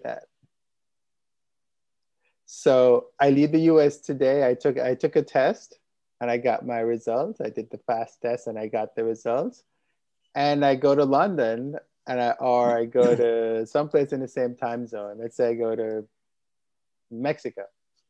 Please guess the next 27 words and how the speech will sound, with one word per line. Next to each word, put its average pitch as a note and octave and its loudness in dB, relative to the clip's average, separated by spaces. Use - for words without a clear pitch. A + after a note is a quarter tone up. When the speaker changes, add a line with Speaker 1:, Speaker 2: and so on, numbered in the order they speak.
Speaker 1:
Uh, A2 -2
and A2 -8
then A2+ -4
I, A2 -6
and A#2+ -8
then A#2 -4
I A2+ -8
come A#2+ -8
back. A2+ -2
Can B2 -4
I A#2 -4
use A#2 -2
that A2+ -4
same G#2+ -8
test A#2+ -6
that A2 -6
I G#2+ -6
already A2 -6
took? A2 -8
It's - -12
only A#2+ -4
three A2+ -8
days G2+ -8
old. A#2 -6
Speaker 2:
Good - -10
point. B2+ -2
Speaker 1:
<laughs> F3+ 0